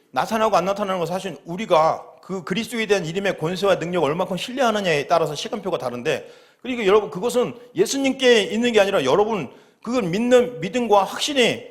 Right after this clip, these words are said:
우리에게 있으면 그 자리에서 결박이 되지만 그렇지 않으면 시간이 좀 필요하다 이 말이에요. 그러나 결국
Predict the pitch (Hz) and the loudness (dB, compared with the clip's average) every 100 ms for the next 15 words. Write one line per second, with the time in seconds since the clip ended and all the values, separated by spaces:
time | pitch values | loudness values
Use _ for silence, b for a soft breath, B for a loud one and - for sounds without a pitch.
0 | - 165 233 202 175 208 220 277 254 - | -10 -2 -2 -2 -4 -2 -2 -2 -6 -8
1 | 196 214 196 170 - 165 196 156 139 156 | 0 0 0 -4 -2 0 0 2 -2 -2
2 | 175 113 - 240 233 196 233 269 - - | -4 -4 -6 -2 0 2 0 -2 -10 -12
3 | - 226 196 156 208 196 139 107 - 160 | -4 -2 -2 -4 -4 -4 -4 -10 -12 -4
4 | 226 294 - 160 202 277 - - | 0 0 2 2 2 0 -2 -12